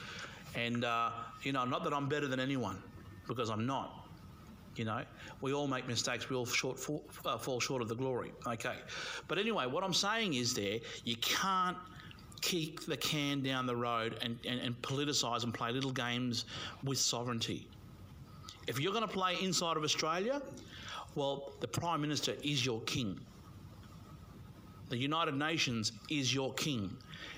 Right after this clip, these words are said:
If you're on this side of the fence, which is Yidinji, then the Yidinji elders and the Yidinji nation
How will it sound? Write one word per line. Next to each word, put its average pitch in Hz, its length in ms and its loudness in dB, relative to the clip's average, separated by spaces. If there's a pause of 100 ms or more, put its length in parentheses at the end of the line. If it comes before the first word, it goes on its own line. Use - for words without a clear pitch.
(120)
If 117 160 -2
you're 160 140 4
on 135 220 2
this 214 200 4
side 135 300 4
of 117 260 0 (580)
the 135 80 -4
fence, 127 320 0
which 123 140 0
is 113 140 2
Yidinji, 131 640 2 (540)
then 120 120 0
the 123 160 2
Yidinji 127 360 2
elders 131 560 0 (480)
and 117 100 -2
the 120 180 2
Yidinji 123 440 0
nation 123 540 2